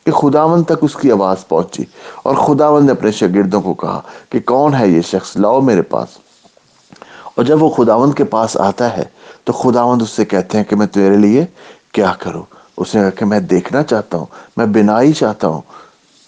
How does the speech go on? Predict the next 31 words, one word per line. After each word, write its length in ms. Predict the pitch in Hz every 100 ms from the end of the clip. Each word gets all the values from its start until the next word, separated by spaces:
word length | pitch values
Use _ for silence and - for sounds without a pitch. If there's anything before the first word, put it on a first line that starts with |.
| _ _ -
तो 60 |
प्यारे 300 | 87 104 104
बहनों 260 | 92 104 104
और 60 | 95
भाइयों, 320 | 104 104 104 - - _ _ _ _ _ _ -
यहाँ 280 | 120 147 170
पर 300 | 139 104 - _ _ _ _ _ _
जो 160 | 113 117
की, 600 | - 156 185 190 127 - _ _ _ _ -
जो 160 | 120 135
ख़ास 600 | - - 147 170 151 -
बुनियादी 720 | 107 113 120 135 135 285 - _ _ _ _ 107
पॉइंट 340 | 104 104 104
है, 260 | 95 90 _ _ _ _ 92
यहाँ 180 | 95
पर 120 | 98 95
आता 180 | 92
है, 60 | 101
खुदावंद 380 | 98 92 92 95
उससे 220 | 92 98
कहता 320 | 90 90 117
है 180 | 107 101 - - - _ -
कि 120 | 107
जा 360 | 90 120 151 -
बीना 300 | 92 98 107
हो 220 | 104 90
जा। 100 | 78
खुदावंद 420 | 78 - 110 127 131
उसको 220 | 127 127
करता 300 | 107 90 123
है, 180 | 92